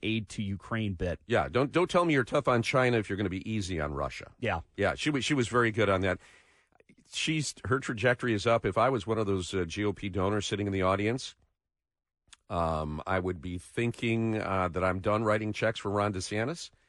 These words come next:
Speaker 2: and I'm gonna write some checks for, for Nikki Haley.
Speaker 1: Here's what creeped me out about Ron DeSantis. He mentioned using lethal force on the border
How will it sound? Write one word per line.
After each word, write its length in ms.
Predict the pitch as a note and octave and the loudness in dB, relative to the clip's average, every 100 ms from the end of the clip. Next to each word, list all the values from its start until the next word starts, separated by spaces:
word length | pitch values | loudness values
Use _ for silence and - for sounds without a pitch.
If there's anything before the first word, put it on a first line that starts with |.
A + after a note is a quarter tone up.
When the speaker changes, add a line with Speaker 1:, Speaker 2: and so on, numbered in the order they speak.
| _ _ _ | _ _ _
Speaker 2:
and 80 | F2 | -4
I'm 60 | F2 | -2
gonna 120 | F2 | 2
write 200 | F#2+ A2 | 2 2
some 120 | - | -2
checks 280 | A2+ A2 A2+ | -2 -2 -2
for, 240 | - G#2 | -2 -2
for 200 | F#2+ - | -2 -4
Nikki 300 | G#2 G2+ - | -4 -4 -4
Haley. 380 | F2 G2+ F2+ B1 - - | -2 -2 -4 -8 -20 -2
Speaker 1:
Here's 260 | - F#4+ F#4 | 2 2 4
what 180 | C#4 - | 2 4
creeped 280 | G3 G#3+ | 0 2
me 80 | E3+ | 2
out 180 | D#3 C#3+ | 4 4
about 300 | B2+ A2+ G2 | 4 2 2
Ron 280 | A#2 A2+ G#2+ | -2 0 -2
DeSantis. 640 | G2+ A#2 A2 G#2 F2+ - - _ _ _ | -6 -6 -6 -4 -6 -8 -18 _ _ _
He 200 | A#3+ D4+ | 2 4
mentioned 720 | C4 A3+ A#3+ A3+ F#3+ E3+ D3+ - - | 4 4 2 2 2 0 -4 -14 -2
using 460 | D#3 F#3+ D#3+ D#3 | 0 2 2 2
lethal 360 | B2+ E3 - D#3 | 2 2 2 -2
force 380 | - C#3+ D3 D#3+ | 2 2 2 2
on 140 | C#3 | 0
the 80 | A#2+ | 0
border 500 | G#2+ C3 C3 C3 | 2 2 4 2